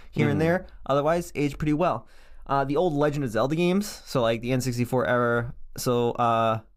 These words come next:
Speaker 1: O-, Ocarina of Time and Majora's Mask, fantastic games.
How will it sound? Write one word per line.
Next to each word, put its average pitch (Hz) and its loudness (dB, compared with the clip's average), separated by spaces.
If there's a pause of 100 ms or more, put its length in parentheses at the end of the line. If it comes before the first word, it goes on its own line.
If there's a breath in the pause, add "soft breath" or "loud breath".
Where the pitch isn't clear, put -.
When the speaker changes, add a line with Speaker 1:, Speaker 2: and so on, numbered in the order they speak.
(360)
Speaker 1:
O-, - -2 (100)
Ocarina 131 -2
of 117 -6
Time 123 0
and 127 2
Majora's 120 2
Mask, 123 0
fantastic 147 -2
games. 139 -2